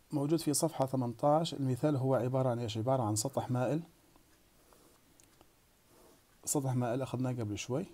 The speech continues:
كان له زاوية ميلان هي مقدارها ثيتا، ولكن على سطح المائل في عندي هنا بولي، ماسلس بولي، اللي هي كرة مهملة، وفي عندي كتلة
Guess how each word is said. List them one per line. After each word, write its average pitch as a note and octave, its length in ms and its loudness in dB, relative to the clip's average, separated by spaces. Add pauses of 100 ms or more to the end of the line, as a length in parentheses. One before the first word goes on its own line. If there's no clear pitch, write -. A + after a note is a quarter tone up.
(180)
كان A2+ 220 -6
له A2+ 240 -4
زاوية A2+ 280 0
ميلان A2 400 -2
هي A2 160 -4
مقدارها G#2 520 -4 (220)
ثيتا، B2+ 320 -2 (600)
ولكن F3+ 320 2
على C#3+ 160 4
سطح - 260 -2
المائل D#3+ 320 4
في D3+ 200 0
عندي C#3 260 0
هنا C3+ 260 2 (160)
بولي، C3+ 340 4 (540)
ماسلس C3 440 0
بولي، G#2+ 280 -2
اللي A2 180 0
هي A#2 240 2 (480)
كرة C#3+ 300 2 (220)
مهملة، F2 340 -4 (560)
وفي - 220 0
عندي C#3+ 260 0
كتلة - 400 -2